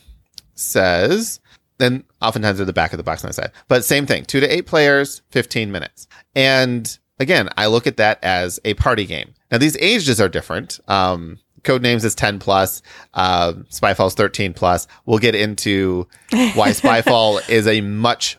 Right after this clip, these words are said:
Speaker 1: much easier game for younger players than Codenames is. But that's, that's our next box to talk about, which we'll get to in a second. But, um, I just think the time on the box,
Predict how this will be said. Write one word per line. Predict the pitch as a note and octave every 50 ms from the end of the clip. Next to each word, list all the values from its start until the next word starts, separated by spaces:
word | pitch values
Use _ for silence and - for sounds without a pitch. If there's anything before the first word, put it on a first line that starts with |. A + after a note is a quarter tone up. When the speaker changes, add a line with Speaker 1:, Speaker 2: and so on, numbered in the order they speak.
| _
Speaker 1:
much | - F#2+ F#2 G2 G#2+ A2+ A#2 - - - - -
easier | - A2+ G#2 F#2+ A2 G2+ F#2
game | - G#2+ G2 G2
for | F#2 - G#2+
younger | F#2+ F#2+ F#2+ F#2 F#2 F#2+ E2+
players | - G2 F2+ F2+ F2+ F2+ F2+ F2+
than | - - F2+ F2 E2+ E2+
Codenames | - - D#3+ C3 A#2 G2+ F#2+ F2
is. | F#2+ F2 F2 F2 - - - - - - _ _ _
But | - A2 G#2 G2 F2+ - _ _ _
that's, | - A2 G2+ G2+ - - - - - - - - - - - - _ _ _ -
that's | A2 G#2 G2+ -
our | G2+ F#2
next | F#2 G2+ G2+ F2 - - - - - _ _ _ _ _
box | - G2 F2+ - -
to | G2+
talk | - A#2+ G#2+ G2+ -
about, | F#2 F#2 E2+ E2 D#2 - - - -
which | - F#2 -
we'll | -
get | F#2 G2 F2+
to | -
in | F2+ E2+
a |
second. | E2+ - A2+ - - F2+ D#2 - _ - - - _ _ _
But, | - D3 D3
um, | D3+ D3+ C#3+ C#3 C3 B2 A#2 A2 _ _ _ _ _ _ _ _ -
I | D3
just | D#3 F3+ -
think | A3 G#3+ F#3+ - - _
the | - - - - C#3+ D#3+
time | D#3 - - - F3 F3 F#3+ G3 G3
on | G3+ G3+
the | F#3+ E3
box, | B2 A2 F2+ E2+ F2+ - -